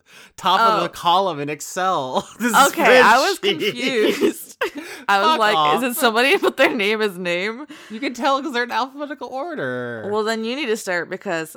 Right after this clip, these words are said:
Speaker 2: uh, no, I'll do it. A female presenting boob hat.
Speaker 1: That's t-, a timely Tumblr reference. A mountain biking vampire witch from the future. Damn, that sounds cool.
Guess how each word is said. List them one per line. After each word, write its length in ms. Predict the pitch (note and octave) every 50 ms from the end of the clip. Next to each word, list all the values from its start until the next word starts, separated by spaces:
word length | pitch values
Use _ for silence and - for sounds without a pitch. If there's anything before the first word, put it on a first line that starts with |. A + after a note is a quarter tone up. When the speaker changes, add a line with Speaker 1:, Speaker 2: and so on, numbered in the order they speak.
| -
Speaker 2:
uh, 720 | - D3+ D#3 D#3 D3+ D3+ D3+ D3 D3 D3 D#3 - F2 - - _ _ _
no, 180 | - D3 C#3 C3+
I'll 180 | B2+ A#2+ B2
do 100 | C3+ C3+
it. 120 | B2+ B2+ - -
A 120 | E3+ F#3
female 340 | F3 - A3+ A3+ A#3+ A#3+ A#3+
presenting 480 | A#3 B3+ F#3+ G#3+ G3+ G#3 A3+ A#3 G#3
boob 200 | D#3 D#3+ D#3 -
hat. 300 | E3 E3 B2 A#2+ B2+ - - A3+ - _
Speaker 1:
That's 240 | - C3+ B2+ - -
t-, 140 | - - D3
a 100 | - -
timely 360 | B2 - D3 D3 C3+ B2+ B2+ B2
Tumblr 460 | - - B2+ B2 A#2+ A2 A2+ G#2 G#2
reference. 480 | G#2 G2+ - - A2 G#2+ G#2 - - - _ - - _ _ _ _ - _ -
A 80 | D3 D3
mountain 460 | D3 D3 D3 D#3+ F#3 F#3 G3 F#3+ E3+
biking 400 | D#3 D#3 D#3 D#3 - D3+ C#3 C3
vampire 560 | A#2+ C#3 D3+ E3+ E3 - E3 D#3+ D#3 D3 C#3 C3
witch 260 | C3 B2+ B2 - -
from 160 | - D3+ D3
the 100 | D3 D3
future. 400 | C#3+ F3+ G3 G3 - - A2 G#2+
Damn, 260 | G#2+ - C#3 D3 C#3
that 120 | C3+ D#3 E3+
sounds 220 | F3 D3+ C3+ -
cool. 500 | - - D#3+ E3 C#3+ A2+ G#2+ G#2 - _